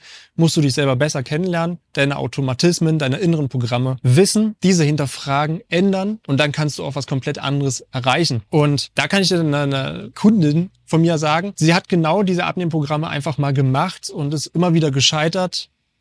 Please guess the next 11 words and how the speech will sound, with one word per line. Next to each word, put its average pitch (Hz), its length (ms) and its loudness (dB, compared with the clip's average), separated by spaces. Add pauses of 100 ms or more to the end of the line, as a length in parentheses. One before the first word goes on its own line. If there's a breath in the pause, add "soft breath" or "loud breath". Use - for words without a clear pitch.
(120)
Was 160 160 0
ist 185 120 0
passiert? 165 520 -2
Sie 139 220 -2
hatte 143 440 -4
wenig 156 400 0
Selbstvertrauen 175 640 -2
mehr, 185 200 -4 (300)
hatte 151 140 -2
keinen 151 280 2
Selbstwert 185 840 -2